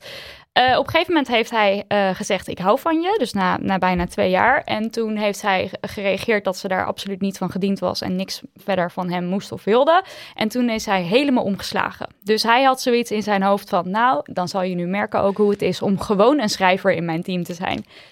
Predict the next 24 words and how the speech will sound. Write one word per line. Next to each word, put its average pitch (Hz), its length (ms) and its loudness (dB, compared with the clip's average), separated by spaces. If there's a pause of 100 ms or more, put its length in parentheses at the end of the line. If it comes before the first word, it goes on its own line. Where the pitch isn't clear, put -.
(280)
Dus, 240 320 4
eh, 247 200 4
in 269 80 2
plaats 269 240 2
van 269 80 0
dat 262 140 2
haar 240 120 2
grappen 240 300 2
juist 220 200 4
de 240 80 -2
show 240 280 4
haalden, 175 540 2
werd 196 260 0
zij 190 180 0
gesaboteerd. 302 680 2
Ze - 300 -20
werd 175 140 4
belachelijk 262 440 2
gemaakt 240 340 0
waar 226 120 2
andere 220 260 -2
mensen 208 280 -6
bij 190 220 0
waren. 185 460 -2